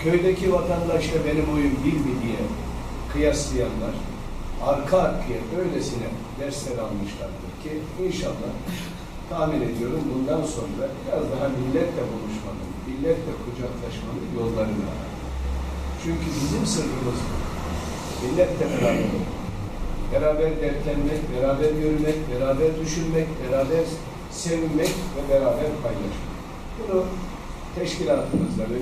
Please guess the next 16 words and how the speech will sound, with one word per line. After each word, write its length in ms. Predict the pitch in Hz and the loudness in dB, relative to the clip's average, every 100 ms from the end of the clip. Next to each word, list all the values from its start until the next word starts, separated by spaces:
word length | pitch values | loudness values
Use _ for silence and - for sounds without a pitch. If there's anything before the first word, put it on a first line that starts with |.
| 160 | -2
bütün 180 | - - - | -2 0 0
ülke 200 | - - | 2 0
genelinde 760 | - 120 107 107 107 123 151 151 - | -2 -2 0 0 0 0 0 0 -2
hamdolsun 520 | 165 143 120 - 117 - | -2 0 0 -2 -4 0
yapıyoruz. 500 | - - 170 170 175 - - - 180 | 0 2 0 0 -2 -4 -8 -8 -4
Bunun 260 | 190 160 | -2 0
neticesini 680 | 147 - 139 127 - - - | 0 0 -2 -2 -4 -4 -4
de 80 | - | 0
alıyoruz. 500 | - - - - - - - - - - - - - - - - - - - 180 - | 0 0 -4 -8 -10 -12 -10 -10 -10 -10 -10 -10 -12 -12 -14 -12 -10 -10 -6 -2 2
Değerli 300 | 180 180 185 | 4 4 4
kardeşlerim, 540 | 180 180 170 185 180 165 165 180 196 | 2 2 0 -2 -4 -4 -6 -4 0
bu 200 | 190 - | 0 0
seçimin, 540 | - 160 160 175 170 - - - - - - - - - - | -4 -2 2 2 4 2 0 -4 -8 -10 -10 -10 -12 -12 -6
e, 40 | 117 113 110 113 | -4 -2 -2 -2
tabii 160 | 160 165 | 0 0
ilkleri 640 | 143 135 127 127 123 | 2 0 0 0 0